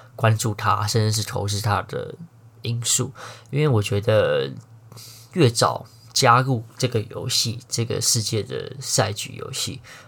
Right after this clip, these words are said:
你能拿到的好处其实是越来越多的。因为每天领一个免费的嗨币，大概是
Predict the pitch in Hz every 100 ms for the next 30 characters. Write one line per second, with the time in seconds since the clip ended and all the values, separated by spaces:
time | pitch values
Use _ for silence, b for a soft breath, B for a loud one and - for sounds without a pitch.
0 | - 113 104 101 107 107 113 123 107 -
1 | - - 110 101 101 98 101 104 - -
2 | - - - - - B B B 139 156
3 | 143 107 104 131 135 117 101 104 113 107
4 | 98 95 117 104 101 104 110 101 - 113
5 | 107 107 110 98